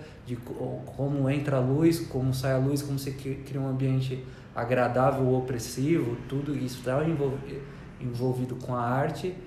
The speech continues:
E aí cê tem o design, que tam-, é, que aí a gente pode ir pro lado gráfico, mas também o design como um todo. E eu meio que tô indo pra todos esses lados com as artes visuais, de, de transformar a arte em algo que é visível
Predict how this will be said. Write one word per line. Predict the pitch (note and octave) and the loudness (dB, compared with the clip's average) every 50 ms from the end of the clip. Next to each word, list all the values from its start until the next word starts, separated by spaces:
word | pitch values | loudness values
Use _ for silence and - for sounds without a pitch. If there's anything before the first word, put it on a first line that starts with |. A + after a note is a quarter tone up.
| - - - - - - | -16 -16 -18 -18 -12 -6
E | - C#3 | -2 2
aí | C3 B2+ | 2 2
cê | B2+ C3 C#3 C#3+ C3 | 2 2 0 -4 -4
tem | C3 - B2 B2+ A#2+ | -4 -2 -2 0 0
o | B2 | 0
design, | B2+ C3+ C3 C3 C#3 C#3+ E3 G3 G3+ F#3+ | 0 0 2 4 6 6 6 6 4 2
que | E3 - - | 0 -4 -6
tam-, | - - - C3 B2+ B2 C3 B2+ B2+ - | -6 -2 0 0 0 0 -2 -4 -6 -6
é, | A#2 A2+ - - - - - - - - - - | -6 -6 -8 -10 -14 -16 -16 -18 -18 -20 -12 -6
que | - | -4
aí | A#2 A#2 A#2 - - - - | -4 -4 -4 -6 -8 -6 -4
a | B2 A#2 | -4 -4
gente | A#2 A#2 A#2+ | -4 -6 -6
pode | - - A#2+ A#2 A#2+ | -4 -4 -2 -2 -2
ir | A#2+ A#2+ | -2 -4
pro | A#2 - - | -4 -2 0
lado | B2 B2 B2 B2 B2 B2 | 2 2 2 2 0 -2
gráfico, | A2+ A#2 A#2+ A2+ A#2 B2 B2 - - - - B2+ | -2 0 0 2 2 2 2 2 0 -4 -6 -4
mas | B2 A#2+ A#2 A#2 - | -2 -2 -2 -4 -4
também | - B2 A#2 A#2+ A#2+ A#2+ | -6 -6 -4 -4 -2 -2
o | A#2 | -2
design | A#2 A#2 A#2+ A#2 A#2 A#2+ - | -2 0 0 0 0 -2 -4
como | - B2 A#2+ | -4 -4 -4
um | B2 C3 - | -4 -4 -4
todo. | - C3 B2+ C#3 E3 G3 A3+ A#3 - - - - - - - - - - - - - - - - - | -2 0 0 0 0 0 -2 -4 -8 -10 -12 -14 -16 -16 -16 -18 -18 -18 -18 -18 -18 -18 -18 -12 -6
E | C#3 C3+ | 0 4
eu | C#3 D3+ D#3 D#3 D#3 - - - - - - - - - - - | 6 6 6 4 2 -4 -8 -12 -12 -14 -14 -14 -16 -16 -8 -4
meio | D3+ C#3+ D3 D#3 D#3+ | 0 2 2 4 2
que | D#3 - | 2 0
tô | - - G3 | 2 2 4
indo | G3 G3 G#3 | 4 4 4
pra | G3 G3+ G#3+ G#3 | 4 6 4 6
todos | G#3 G3+ G3+ G#3 G#3 G#3 | 6 6 6 6 4 2
esses | - B3 G#3 | 0 2 4
lados | G3+ F#3 F3 F3 F3 F3+ E3+ | 6 8 8 8 6 4 2
com | - G3+ | 4 6
as | F#3+ F3 | 6 6
artes | F3+ F3 E3+ E3+ - | 6 4 4 2 -2
visuais, | D#3 D#3+ E3 E3 G3 G3+ F3+ E3 D3+ C#3 C3 | -2 -2 0 2 4 6 6 6 6 4 2
de, | A#2+ B2+ B2+ B2+ - - | 0 -2 -4 -4 -6 -8
de | - B2 B2+ B2+ B2 | -6 -6 -6 -6 -6
transformar | - B2+ C#3 C3+ - C#3+ C3+ C3 C3+ C3 C3 | -4 -4 -2 -2 0 0 0 2 2 4 4
a | C3 C3 | 4 6
arte | B2+ C3 - C3+ - - | 6 4 4 2 0 -2
em | - C#3 | 0 2
algo | C3+ C#3 C#3 C#3 C#3+ - - - - - - - - - - | 2 2 2 0 -4 -6 -8 -10 -12 -14 -16 -16 -18 -14 -6
que | - | -4
é | C#3+ C#3 | -2 -2
visível | C3+ C#3 E3+ E3 D#3 D#3 E3+ E3 C3 A#2 A2+ A2+ A2+ | 0 0 -2 0 0 2 2 2 2 2 0 -2 -2